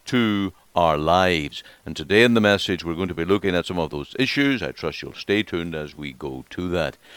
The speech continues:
Firstly, a few comments on the book of Romans. We have a question here. What problem is the Apostle Paul addressing in chapter two of Romans? Jews tended to consider Gentiles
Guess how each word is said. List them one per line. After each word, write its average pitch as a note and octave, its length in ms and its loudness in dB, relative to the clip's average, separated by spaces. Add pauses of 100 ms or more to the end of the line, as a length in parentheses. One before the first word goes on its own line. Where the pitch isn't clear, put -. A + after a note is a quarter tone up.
(160)
Firstly, F#3+ 320 4
a D#3+ 100 6
few D#3 140 -2
comments D#3 420 0
on C#3 380 6 (300)
the C#3 100 4
book C#3+ 160 4
of D3 160 4
Romans. C#3 480 6
We G2 80 4
have A2 140 4
a A2+ 40 4
question C#3 540 0
here. G#2 460 2 (320)
What - 320 2
problem A2 520 4
is G#2 220 0
the G#2 140 2
Apostle F3 440 4
Paul A2+ 540 6
addressing C#3 800 2 (340)
in D#3 320 2
chapter F#2 520 -2
two A2 600 4
of C#2+ 140 -6
Romans? A2 540 2 (680)
Jews E3+ 580 0
tended C#3 380 -2
to A#2 80 -4
consider A#2 460 2
Gentiles F2+ 840 2